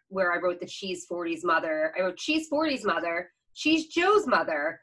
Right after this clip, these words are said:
Wounded puppy magnet much?" <laughs>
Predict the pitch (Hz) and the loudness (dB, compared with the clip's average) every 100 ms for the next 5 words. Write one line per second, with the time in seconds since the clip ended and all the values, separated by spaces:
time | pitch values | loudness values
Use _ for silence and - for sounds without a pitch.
0 | _ - 220 247 269 - 330 302 294 302 | _ -4 0 2 0 0 0 2 6 6
1 | 302 320 311 392 392 - - - 202 - | 6 4 6 4 2 -12 -14 -14 -6 -4
2 | 254 262 202 - | -4 -6 -8 -10